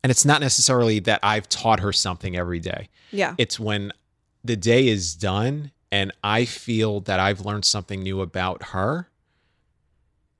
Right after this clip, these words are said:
Speaker 1: or something new that I can bring to the table
Speaker 2: Mm-hmm.
Speaker 1: for her benefit. Um, and again, not pressing upon my ideals, but it's more of pressing upon,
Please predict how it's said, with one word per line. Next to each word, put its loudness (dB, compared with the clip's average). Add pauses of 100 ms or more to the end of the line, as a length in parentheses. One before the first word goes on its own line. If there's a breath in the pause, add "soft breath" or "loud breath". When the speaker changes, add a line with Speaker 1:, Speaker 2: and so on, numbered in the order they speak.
(240)
Speaker 1:
or 2
something 0
new -2
that -2
I 0
can -8
bring -6
to -8
the -6
table -2 (140)
Speaker 2:
Mm-hmm. -8 (420)
Speaker 1:
for 4
her 0 (160)
benefit. 2 (800 soft breath)
Um, 0 (420)
and -2
again, 4
not 0
pressing 0
upon -2
my 2
ideals, 2
but -8
it's -2
more 0
of -6
pressing -2
upon, -4